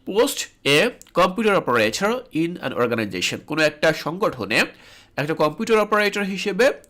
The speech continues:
সেখানে পদ খালি রয়েছে। "Now write a C V for the post।" এখন তুমি সেই পোস্টের জন্য একটা সিভি লিখবে বা কারিকুলাম ভাইটি লিখবে। তো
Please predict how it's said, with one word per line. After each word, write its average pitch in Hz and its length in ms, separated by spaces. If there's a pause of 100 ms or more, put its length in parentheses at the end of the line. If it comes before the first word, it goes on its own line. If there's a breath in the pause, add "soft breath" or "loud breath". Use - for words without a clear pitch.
(260 soft breath)
সেখানে 175 400 (140)
পদ 185 280
খালি 226 200
রয়েছে। 107 440 (680 soft breath)
"Now 151 240
write 196 360 (140)
a 135 60
C 135 120 (120)
V 165 80 (640 loud breath)
for 139 100
the 131 180
post।" 208 280 (480 soft breath)
এখন 175 280
তুমি 226 300
সেই 170 260
পোস্টের 170 380
জন্য 190 280
একটা 175 160
সিভি 165 360
লিখবে 156 360
বা 151 140
কারিকুলাম 127 500
ভাইটি 123 280
লিখবে। 156 400 (500 loud breath)
তো 156 400